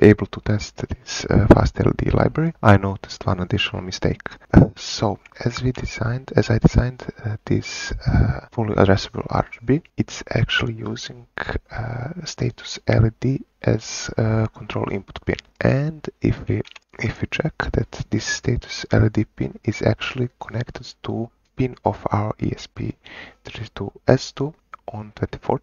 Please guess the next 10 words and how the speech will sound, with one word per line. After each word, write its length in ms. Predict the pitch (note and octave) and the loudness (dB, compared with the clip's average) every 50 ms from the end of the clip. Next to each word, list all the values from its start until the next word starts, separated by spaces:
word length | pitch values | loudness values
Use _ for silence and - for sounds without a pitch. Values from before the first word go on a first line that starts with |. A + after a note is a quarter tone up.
| - - | -6 -8
pin, 220 | - F3+ F#3 - _ - | -8 -8 -8 -8 _ -2
and 220 | - C3 C3 - - | 0 0 0 0 -4
it's 240 | - - - - - - - | -8 -8 -6 -4 -4 -4 -4
actually 600 | A2+ - - - - - B2 B2 B2 B2 B2 - - - - - - _ | -6 -4 -2 -2 -2 -2 -4 -4 -4 -4 -4 -6 -10 -20 -20 -20 -12 _
I 220 | - A2 G#2+ G#2+ G#2+ | 0 2 4 4 2
O 80 | G#2+ - | 0 -4
twenty-one. 480 | - - G2+ G2+ - - - - - - - - _ | -8 -10 -10 -8 -6 -8 -8 -8 -8 -12 -18 -20 _
Now, 480 | - G#2 G#2+ - - B2+ - C#3 E3+ F3 _ _ - - - _ _ _ _ _ _ - | -20 -16 -14 -10 -6 -4 -4 -4 -4 -8 _ _ -20 -20 -20 _ _ _ _ _ _ -10
I 80 | A2+ - | -10 -8
think 260 | - - - - | -8 -10 -8 -6